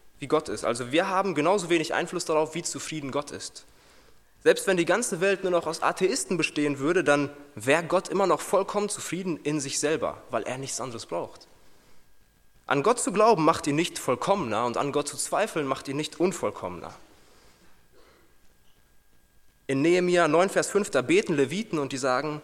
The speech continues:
„Man lobe deinen herrlichen Namen, der erhaben ist über allen Preis und Ruhm.“ Gott ist erhaben über unser Lob.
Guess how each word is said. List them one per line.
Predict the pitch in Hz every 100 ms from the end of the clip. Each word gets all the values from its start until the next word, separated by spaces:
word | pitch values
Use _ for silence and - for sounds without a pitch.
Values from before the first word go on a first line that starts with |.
| - - -
„Man | 123 131
lobe | 147 240 262 220
deinen | 170 156 127
herrlichen | 143 202 233 226 202
Namen, | 160 147 151 147 147 - - - - -
der | 101
erhaben | 117 120 147 151 160 120
ist | 104 - - -
über | 113 110 -
allen | 139 160 165 156
Preis | - 117 117 -
und | 110 -
Ruhm.“ | 104 - - - - _ _ - - _ - - - - - _ - - - - -
Gott | 151 -
ist | 147 - - - -
erhaben | 113 113 135 156 175 123 113
über | 123 113 110
unser | 110 107
Lob. | 101 110 -